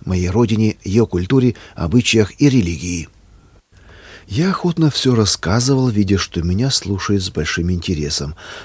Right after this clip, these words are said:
а Владимир Яковлевич ещё и что-то записывал.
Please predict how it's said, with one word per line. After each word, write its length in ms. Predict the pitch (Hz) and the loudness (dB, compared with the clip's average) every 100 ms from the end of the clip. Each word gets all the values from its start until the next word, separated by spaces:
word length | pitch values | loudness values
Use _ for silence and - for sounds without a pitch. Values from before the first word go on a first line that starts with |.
| - | -6
а 120 | 87 | -4
Владимир 400 | 87 87 90 85 | -2 -2 -2 -2
Яковлевич 640 | 110 160 92 73 76 - | -2 -4 -4 -6 -6 -6
ещё 320 | 82 - 143 | -4 -2 -2
и 160 | - 156 | 0 -2
что-то 360 | - 104 98 101 | -2 -4 -2 -2
записывал. 680 | 110 - 67 - 64 69 | -4 -6 -6 -6 -6 -10